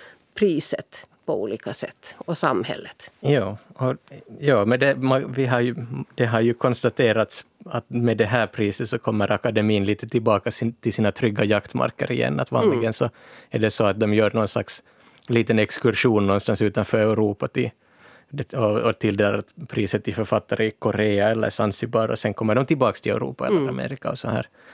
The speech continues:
Speaker 2: Och ja, alltså jag var en, en orsak varför vi nu talar om det här ämnet var för att jag vill, <laughs> jag ville prata om, jag vet inte, jag, jag blir alltid på något vis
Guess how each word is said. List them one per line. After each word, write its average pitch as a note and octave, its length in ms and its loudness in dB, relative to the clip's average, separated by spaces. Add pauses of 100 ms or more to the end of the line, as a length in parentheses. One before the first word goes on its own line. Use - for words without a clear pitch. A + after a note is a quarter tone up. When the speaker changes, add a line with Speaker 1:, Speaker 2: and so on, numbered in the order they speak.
(420)
Speaker 2:
Och C3+ 260 2
ja, D3+ 300 4
alltså D3+ 240 2
jag F#3 100 4
var G#3 220 2 (960)
en, F3 280 2
en G3+ 220 4
orsak F3 340 4
varför C3+ 260 2
vi A2+ 100 6
nu A2+ 100 4
talar G2+ 420 2
om A2 100 -2
det - 80 -4
här G#2 120 2
ämnet G#2 240 2
var A2 100 4
för - 160 -4
att G#2+ 120 0
jag A#2 60 4
vill, B2+ 120 4 (220)
<laughs> - 240 -4
jag F#3+ 220 0
ville F#3+ 300 2
prata D3+ 480 2
om, A2+ 100 0 (680)
jag D#3 120 4
vet A3+ 140 4
inte, D#3+ 140 2
jag, F3+ 160 2
jag D#3+ 180 0
blir G3 140 4
alltid A3 280 0
på D#3+ 100 2
något E3+ 160 4
vis B2+ 260 0